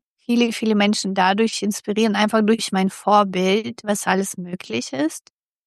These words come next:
Ich möchte absolute finanzielle Fülle erfahren. Ich gehe, mein nächstes Ziel ist eine Milliarde, habe ich hier, glaub ich, hier in dem Podcast er-, erklärt. Und jetzt,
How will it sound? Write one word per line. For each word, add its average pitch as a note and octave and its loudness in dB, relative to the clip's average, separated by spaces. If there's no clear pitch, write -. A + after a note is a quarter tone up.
Ich A3+ 2
möchte A#3 4
absolute A3+ 2
finanzielle G#3 0
Fülle G3+ -2
erfahren. F#3+ 0
Ich - -6
gehe, F#3+ -2
mein F#3 0
nächstes F#3+ -6
Ziel A3 -8
ist G#3 -12
eine G3 -6
Milliarde, F#3 -4
habe G3+ -4
ich G#3+ -12
hier, G#3+ -8
glaub G3 -2
ich, A#3+ -8
hier G#3 -4
in G#3 -4
dem G3+ -6
Podcast A3 -6
er-, - -4
erklärt. F#3+ -2
Und G3+ 0
jetzt, - 0